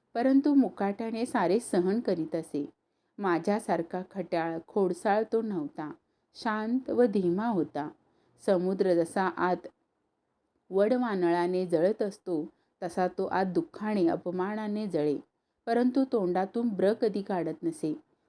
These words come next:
तो मनातील दुःख कधी कोणास सांगत नसे. स्वतःचे दुःख स्वतःची करून कहाणी दुसऱ्यास सांगून त्याला आणखीन का दुःखी द्या, असे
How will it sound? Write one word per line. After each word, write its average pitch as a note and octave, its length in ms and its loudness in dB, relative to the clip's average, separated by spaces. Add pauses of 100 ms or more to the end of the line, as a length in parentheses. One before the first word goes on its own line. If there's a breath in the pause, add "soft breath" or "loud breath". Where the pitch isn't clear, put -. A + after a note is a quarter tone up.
(140)
तो G3+ 100 2
मनातील F3 640 2
दुःख G3 260 -2
कधी G#3 360 -4
कोणास F3+ 500 -4
सांगत E3+ 420 0
नसे. D#3 300 -4 (520)
स्वतःचे F#3 600 -4
दुःख F#3 340 -2
स्वतःची F3+ 760 -2
करून F#3 260 -2
कहाणी F3 520 2 (360)
दुसऱ्यास G3+ 480 0
सांगून G#3 360 0
त्याला G3+ 280 -2
आणखीन F#3 500 0
का B3+ 180 -6
दुःखी G#3 420 -4
द्या, G#3 260 -4 (280)
असे G3 260 -2